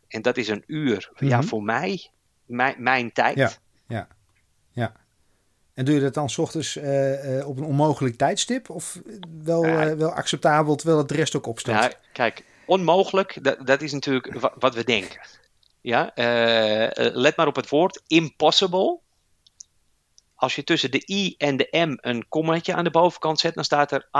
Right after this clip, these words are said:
Speaker 1: "I'm possible". Eh, maar het is om zes uur. Ik stap, ik, ik sta om zes uur op. Eh, en waarom om zes uur? Omdat hier in huis doorgaans,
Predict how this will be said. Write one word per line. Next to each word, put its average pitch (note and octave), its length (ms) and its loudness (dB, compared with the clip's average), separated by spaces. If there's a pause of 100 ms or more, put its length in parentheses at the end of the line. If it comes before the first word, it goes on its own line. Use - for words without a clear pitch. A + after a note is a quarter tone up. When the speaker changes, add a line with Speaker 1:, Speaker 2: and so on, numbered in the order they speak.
(120)
Speaker 1:
"I'm C#3+ 180 -4 (360)
possible". - 500 -2 (960)
Eh, A#2 240 2 (380)
maar C#3+ 160 4
het F3 120 0
is G#3 120 0
om F#3 80 -4
zes F#3 220 0
uur. D#3+ 300 -2
Ik C#3 120 -6
stap, - 280 -2
ik, - 180 -6
ik - 340 -14 (120)
sta C#3 280 0
om A#2+ 160 -4
zes F3 220 0
uur D3+ 160 4
op. G3+ 320 2 (960)
Eh, B2+ 400 2
en C3 80 -2
waarom D#3+ 260 -2
om A#2+ 100 -2
zes B2+ 300 0
uur? F3+ 300 -2
Omdat C#3 440 -2
hier C#3 380 -2
in B2 180 -4
huis C3+ 500 -2
doorgaans, D3+ 880 0